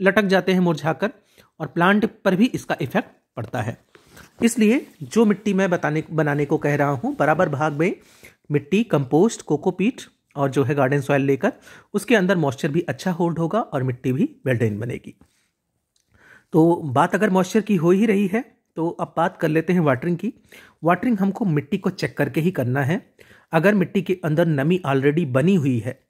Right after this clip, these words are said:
तो फिर हमें पानी देने की कोई ज़रूरत नहीं है,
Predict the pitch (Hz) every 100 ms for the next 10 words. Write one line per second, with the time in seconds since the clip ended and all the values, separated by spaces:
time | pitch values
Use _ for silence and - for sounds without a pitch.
0 | _ _ _ 220 214 254 202 226 - 143
1 | 165 151 151 156 127 135 123 123 156 -
2 | - _ - 143 139 120